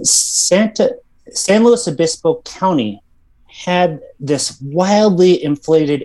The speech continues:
A D U number that was completely based on a calculation that was not allowed by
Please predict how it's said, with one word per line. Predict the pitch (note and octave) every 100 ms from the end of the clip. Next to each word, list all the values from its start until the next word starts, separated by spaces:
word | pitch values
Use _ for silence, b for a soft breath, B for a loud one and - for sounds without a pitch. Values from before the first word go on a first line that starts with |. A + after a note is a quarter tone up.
| C#3+
A | C#3
D | B2+
U | B2 B2+
number | B2 A#2 A#2 A#2
that | B2
was | B2 A#2+
completely | - C3+ C3 - G3 G3+ D#3 D#3+ D3 C#3 b b _
based | D3+ D3+ - D3
on | B2+
a |
calculation | - D3+ - C3+ C3 C3 C3+
that | B2+
was | B2 A#2
not | A#2+ B2 C#3+ D3
allowed | B2 A#2 A#2 A2+
by | A#2 A2+ A2+